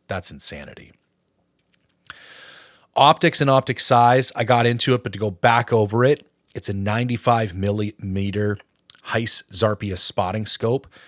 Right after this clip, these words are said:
and a twelve-by-forty-two Swarovski N L Pure binoculars. And my scope on my rifle is the three to fifteen by forty-four Leupold.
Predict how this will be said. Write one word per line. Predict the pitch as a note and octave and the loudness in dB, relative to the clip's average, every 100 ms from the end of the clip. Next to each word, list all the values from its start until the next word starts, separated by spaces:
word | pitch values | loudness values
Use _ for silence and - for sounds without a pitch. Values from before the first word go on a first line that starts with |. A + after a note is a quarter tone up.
| - _ - | -20 _ -10
and | F2 | -8
a | |
twelve-by-forty-two | - G#2 A2+ A2 G#2+ - F#2 - A2 G#2+ G#2+ F#2+ - G2 F#2+ F#2+ F#2 - _ _ _ _ _ _ _ _ _ _ _ _ _ _ _ _ _ _ _ _ _ - | -8 -2 2 4 2 -2 -8 -6 -4 -2 -4 -6 -4 -2 -2 -2 -4 -8 _ _ _ _ _ _ _ _ _ _ _ _ _ _ _ _ _ _ _ _ _ -8
Swarovski | - G2+ G2+ G#2+ G#2+ G#2 - G2+ F#2+ F#2 - | -6 -2 0 2 2 0 -4 -4 -8 -10 -10
N | A2+ | -6
L | G#2+ G2+ | -4 -6
Pure | - - G2 F#2 F2+ - - | -8 -6 -4 -4 -6 -8 -8
binoculars. | G2+ F#2 E2+ F2 D2+ - - - | -6 -8 -10 -12 -12 -12 -12 -10
And | A2+ G2 F#2+ | -8 -8 -8
my | F#2+ F#2 F2+ E2+ E2+ - _ _ _ | -8 -8 -10 -10 -12 -16 _ _ _
scope | - - A#2 A2+ | -4 -2 0 0
on | A2 | 0
my | G2 | -2
rifle | F2 G#2+ A#2 - B2+ B2+ - - _ | -4 -2 -2 -2 -2 -2 -10 -20 _
is | G2 | -10
the | G2 | -10
three | - A2 G#2+ | -12 -6 -6
to | |
fifteen | G2 G2+ - - G#2 | -4 -8 -8 -8 -4
by | F#2+ F#2 | -6 -6
forty-four | - G#2 G2+ F#2+ - F#2 F#2 F2 E2+ _ _ D#2+ | -6 -6 -4 -6 -8 -6 -4 -6 -10 _ _ -20
Leupold. | D#2+ D#2 - - | -18 -10 -10 -10